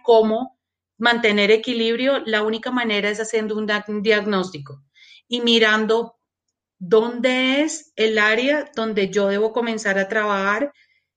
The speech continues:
Y te digo que sí es posible. Es posible porque yo lo he hecho y porque cuando tú te das cuenta que un área está desbalanceando las otras, es importante hacer un pare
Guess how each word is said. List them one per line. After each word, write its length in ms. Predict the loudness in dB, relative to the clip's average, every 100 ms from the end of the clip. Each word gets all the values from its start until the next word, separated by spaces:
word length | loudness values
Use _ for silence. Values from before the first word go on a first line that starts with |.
| _
Y 160 | -2 4
te 100 | 4
digo 280 | 4 2
que 120 | 0 -2
sí 220 | 0 0
es 120 | 0
posible. 540 | -4 -4 -4 -6 -8 -8 -6 -6
Es 240 | 0 0 2
posible 400 | -2 -2 -4 -4
porque 320 | -4 -4 -4
yo 200 | 2 2
lo 180 | 4 4
he 140 | 4
hecho 380 | 2 0 -4 -4 _ _ _ _ _
y 120 | -4
porque 360 | 2 2 2 0
cuando 320 | 0 2 -2
tú 160 | -4
te 100 | 0
das 220 | 0 0 0
cuenta 380 | -2 0 0
que 100 | 0
un 200 | 0 2
área 440 | 4 4 2 -2 -8
está 420 | -6 -6 0 0 2
desbalanceando 880 | 2 2 2 2 -2 0 0 0
las 240 | 0 -2 -2
otras, 400 | -4 -2 -6 -6 -20 _
es 140 | -8 -4
importante 540 | -2 -2 -2 -4 -2
hacer 260 | -2 0 -2
un 180 | -2 0
pare 520 | 2 2 2 -2